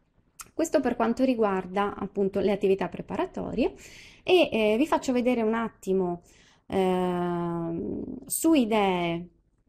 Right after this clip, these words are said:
accediamo, che cosa si può fare con il libro interattivo.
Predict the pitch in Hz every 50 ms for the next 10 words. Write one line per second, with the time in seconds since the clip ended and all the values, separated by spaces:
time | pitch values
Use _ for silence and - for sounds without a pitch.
0 | _ _ _ _ - _ _ _ _ _ _ _ _ _ _ _ _ _ _ _
1 | _ - - 208 208 - - 196 190 190 185 170 165 165 180 233 349 - - -
2 | _ _ _ _ - - _ _ _ _ _ _ _ _ _ _ _ - - -
3 | - - - - _ _ _ _ - _ _ _ _ _ _ _ _ _ _ _
4 | - 226 202 - 226 214 220 214 - 214 - 208 208 - 208 196 175 175 - -
5 | 311 339 285 226 202 190 180 185 185 175 - 180 175 175 - - - 170 165 175
6 | 190 226 320 381 381